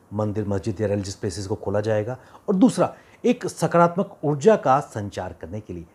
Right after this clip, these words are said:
क्या आने वाले समय में जो हमारे रिलीजियस प्लेसेस,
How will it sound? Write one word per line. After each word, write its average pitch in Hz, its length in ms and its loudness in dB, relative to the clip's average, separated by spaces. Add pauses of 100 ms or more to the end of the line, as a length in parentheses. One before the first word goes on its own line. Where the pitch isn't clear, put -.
(260)
क्या 120 160 4
आने 101 460 2
वाले 95 180 -6
समय 151 300 -4
में 90 180 -6 (380)
जो 202 180 8
हमारे 123 340 2
रिलीजियस 104 300 -2
प्लेसेस, 113 440 -8